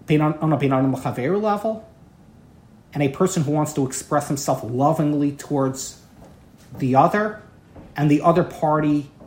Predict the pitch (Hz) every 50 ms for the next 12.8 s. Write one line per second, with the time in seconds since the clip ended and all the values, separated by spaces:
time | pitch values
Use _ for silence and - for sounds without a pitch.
0 | - - - - - - - - - - - - - - - - - 175 170 170
1 | 170 - - 156 143 139 135 131 - - 135 131 127 117 113 110 110 - 117 139
2 | 165 226 214 - - - - 202 196 - 139 123 - - - - 196 - - 151
3 | 147 135 120 113 131 151 190 247 - - - - - - - - - - - -
4 | - - - - - - - - - - - - - - - - - 170 170 170
5 | 170 170 175 170 165 - - - - - - - - - 131 156 160 170 208 226
6 | - - - 190 214 196 190 190 185 180 170 175 - 196 180 185 180 180 170 156
7 | - 196 214 208 - - - 107 - - - - - - - - - - - -
8 | - - - - - - - - - - 233 233 247 220 185 170 147 139 - -
9 | - 339 359 262 160 135 - - - - - 233 254 247 - - 214 202 190 185
10 | - - - 233 220 196 - - - - - - - - - - - - - -
11 | - - - - - 165 160 160 180 196 190 185 - - - - 147 156 151 151
12 | 151 - 185 180 143 135 - - - - - - - - - -